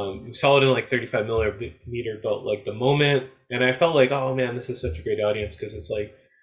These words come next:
Speaker 2: the moment, uh, it's, uh, uh, Mordo announced, uh, was it Blatagar Boltagan? Black <laughs> Bolt, everyone started cheering
Speaker 1: Oh, uh-huh.
Speaker 2: Black Bolt, which is, he was from the, the ill-fated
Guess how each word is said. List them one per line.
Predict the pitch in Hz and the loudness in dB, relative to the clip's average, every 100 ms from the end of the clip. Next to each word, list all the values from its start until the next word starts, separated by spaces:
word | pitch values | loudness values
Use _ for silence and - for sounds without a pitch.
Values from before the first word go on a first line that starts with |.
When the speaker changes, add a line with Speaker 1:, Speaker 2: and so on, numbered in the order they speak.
| _ _ - | _ _ -6
Speaker 2:
the | 123 | 2
moment, | 127 135 127 120 | 4 6 4 4
uh, | 113 110 107 104 101 104 | 0 0 0 0 -2 -8
it's, | - - - - | -12 -18 -20 -14
uh, | 113 107 101 98 110 107 104 - _ - | -10 -8 -8 -8 -8 -10 -12 -18 _ -12
uh, | 113 104 104 107 123 | -8 -6 -6 -2 4
Mordo | 131 131 123 120 | 6 6 4 2
announced, | 113 113 113 117 - 110 | 2 0 -2 -6 -6 -2
uh, | 104 101 98 98 - _ _ _ _ _ _ - | 0 0 -6 -10 -16 _ _ _ _ _ _ -14
was | 107 107 | -10 -8
it | 104 - | -8 -4
Blatagar | 113 127 131 135 131 120 | 0 0 0 2 4 4
Boltagan? | 117 120 131 127 127 131 131 _ _ _ - | 0 -2 -2 0 0 0 -8 _ _ _ -4
Black | 104 - 135 | -4 -4 -6
<laughs> | 127 | 4
Bolt, | 190 175 185 - | 8 8 6 4
everyone | 127 135 131 131 | 2 4 2 2
started | - 113 113 - | 2 2 0 -4
cheering | 127 123 127 131 135 - _ _ _ _ _ _ 220 | -2 2 2 2 -2 -10 _ _ _ _ _ _ 2
Speaker 1:
Oh, | 220 214 | 4 4
uh-huh. | 208 214 190 208 | 2 0 -4 -4
Speaker 2:
Black | - - - | -2 -2 -2
Bolt, | 123 120 123 - - | -2 0 0 -4 -12
which | 113 - | -12 -10
is, | 107 104 - | -12 -10 -2
he | 123 | 0
was | 120 | 0
from | 135 123 | 0 0
the, | 113 107 101 98 | 0 2 0 -4
the | 110 101 85 - | -6 -6 -6 -2
ill-fated | 139 127 131 123 120 107 - | 2 2 4 4 4 2 0